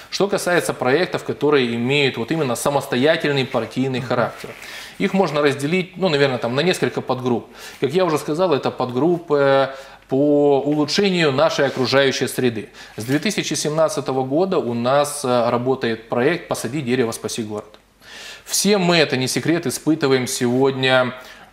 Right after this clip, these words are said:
Speaker 1: эм, наверное, слово «негодование», оно здесь слишком слабое, но порой и возмущение, когда пилятся деревья. Причём пилятся деревья не только сухие, а в основном сухие даже не пилятся, а пилятся
Speaker 2: Мгм.
Speaker 1: деревья живые, хорошие,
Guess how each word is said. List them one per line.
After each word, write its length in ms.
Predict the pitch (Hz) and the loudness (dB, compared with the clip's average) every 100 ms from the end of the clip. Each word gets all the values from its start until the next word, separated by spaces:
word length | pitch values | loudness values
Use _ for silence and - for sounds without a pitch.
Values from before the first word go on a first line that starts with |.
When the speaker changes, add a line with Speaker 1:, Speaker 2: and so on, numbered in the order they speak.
| _ | _
Speaker 1:
эм, 640 | - 113 113 113 110 104 - - - 110 - - _ | -2 0 2 2 0 -4 -10 -18 -16 -16 -20 -20 _
наверное, 480 | 139 135 139 139 139 | -14 -4 0 2 2
слово 240 | 143 135 | 0 0
«негодование», 1120 | 127 143 143 147 151 147 151 139 135 131 127 | 2 0 0 2 2 4 4 4 2 4 4
оно 400 | 123 127 131 127 | 4 2 2 0
здесь 200 | 123 131 | 0 -2
слишком 360 | - 147 - 139 | 0 -2 0 0
слабое, 720 | - 175 214 220 147 120 117 - - | 0 2 4 4 2 2 2 -2 -8
но 520 | 135 143 143 143 143 | 0 2 4 4 4
порой 460 | 139 143 160 160 143 | 4 2 4 4 2
и 420 | 135 139 139 135 | 2 0 4 4
возмущение, 800 | 127 143 135 143 - 214 190 139 | 4 2 0 0 2 2 4 2
когда 460 | 139 127 127 160 160 | 0 -4 -2 0 0
пилятся 420 | - 127 123 - | -2 -2 -2 -4
деревья. 380 | 117 117 104 - - _ - - | -4 -4 -4 -12 -20 _ -20 -6
Причём 260 | - - 175 | -2 0 2
пилятся 320 | 202 185 180 | 2 2 2
деревья 340 | 175 190 190 180 | 2 4 4 4
не 160 | 175 | 2
только 340 | 170 175 170 165 | 0 -2 -2 -4
сухие, 440 | - - 127 110 | -6 -6 -6 -4
а 60 | 120 | 0
в 60 | |
основном 280 | 147 180 175 | 0 2 0
сухие 320 | - 147 170 | 0 0 0
даже 260 | 156 143 151 | 2 2 2
не 180 | 160 185 | 2 2
пилятся, 400 | 208 196 185 147 | 2 2 2 0
а 60 | |
пилятся 600 | 143 160 151 - 147 139 | 2 2 2 2 4 4
Speaker 2:
Мгм. 80 | 135 | 4
Speaker 1:
деревья 340 | 135 151 143 131 | 2 2 4 2
живые, 600 | 127 165 143 165 185 185 | 4 4 4 2 2 0
хорошие, 600 | - 147 156 - 190 | 2 2 4 2 0